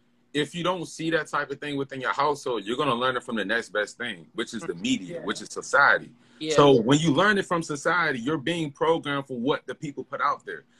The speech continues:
Speaker 1: Same
Speaker 3: Yeah.
Speaker 1: as masculinity, right?
Speaker 3: Yeah.
Speaker 1: Masculinity, feminism. If you
Speaker 3: Mm-hmm.
Speaker 1: don't know what that is, when you go to the media, you're learning the toxic way of it on the media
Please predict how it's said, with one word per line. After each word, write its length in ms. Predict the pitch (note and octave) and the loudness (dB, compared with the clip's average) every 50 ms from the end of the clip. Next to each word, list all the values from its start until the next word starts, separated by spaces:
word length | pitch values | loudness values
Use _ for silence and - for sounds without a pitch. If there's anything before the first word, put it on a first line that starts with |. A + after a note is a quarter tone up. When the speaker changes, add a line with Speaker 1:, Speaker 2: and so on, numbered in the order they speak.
| _ _ _ | _ _ _
Speaker 1:
Same 260 | - - D#3 E3 E3 | -4 0 0 2 2
Speaker 3:
Yeah. 60 | D#3+ D#3 | 2 0
Speaker 1:
as 100 | D3+ B2+ | 0 0
masculinity, 800 | B2+ C#3+ D#3 D#3 D#3 - - - D3 D3+ E3+ E3+ D#3+ C3 A2+ F#2 | 2 2 4 2 2 -2 -4 -6 -4 -4 -2 -2 -4 -4 -4 -2
right? 300 | F#2 A#2 C3+ D3 C3 - _ _ _ _ - | 0 2 2 0 -2 -6 _ _ _ _ -6
Speaker 3:
Yeah. 160 | F#2 A2+ C#3 D3 | -2 0 2 4
Speaker 1:
Masculinity, 640 | C#3+ C#3 C#3 C#3 D3 D#3+ D#3 D3+ D3+ D3 C#3 B2 | 2 2 0 -2 -6 -8 -8 -6 -4 -4 -6 -6
feminism. 600 | - - F3 F3 E3+ D#3+ C#3+ A#2+ G2 E2 D#2+ D2 - _ _ _ _ - | -4 -4 -4 -2 -2 -2 -2 -2 -2 -4 -8 -14 -16 _ _ _ _ 0
If 180 | C#3+ C#3 C#3 | 0 0 0
you 80 | D#3 E3 | 0 0
Speaker 3:
Mm-hmm. 20 | |
Speaker 1:
don't 180 | E3+ F3 D#3+ D#3 | 0 0 2 2
know 120 | E3 D#3 | 0 2
what 180 | D#3 D#3+ D#3 - | 4 2 2 2
that 180 | D3 D3 D3 | 0 -2 0
is, 360 | E3 F3+ F#3 F#3 F3+ E3 - - _ _ _ - | 0 0 0 -2 -2 -6 -12 -18 _ _ _ -8
when 140 | A2 B2 | -6 -4
you 80 | C#3 D#3+ | -2 2
go 180 | C#3+ E3+ E3+ D#3+ | 4 4 4 4
to 120 | - D3+ | 2 2
the 80 | D3 C#3 | 2 2
media, 440 | D3 E3 F#3 F#3 D#3 D3+ C#3+ C3+ - - _ _ | 2 0 -2 -4 -2 0 0 0 0 -2 _ _
you're 140 | - C#3 E3 | 6 6 8
learning 460 | D#3 C3+ D#3+ F#3 F#3+ F3 E3+ D3+ B2+ | 8 8 6 4 4 2 0 -4 -2
the 120 | - B2 A2 | -2 -4 -4
toxic 520 | - - - E3 E3+ E3+ - - D3+ B2+ F#2 | -2 2 2 4 4 2 0 -6 -10 -10 -8
way 280 | F#2+ A#2+ D3+ D#3 C#3+ - - | -4 -2 -2 -2 -4 -6 -8
of 240 | - D3+ E3 C#3 B2 | -8 -6 -6 -8 -10
it 140 | A#2 A2+ - _ _ - | -12 -14 -14 _ _ -8
on 220 | - D3+ D#3 D#3 C#3+ | -6 -6 -4 -4 -4
the 80 | C3+ | -6
media 420 | B2+ B2 D3 D#3+ D#3+ C#3 C3 B2 | -6 -4 -4 -4 -2 -2 -2 -2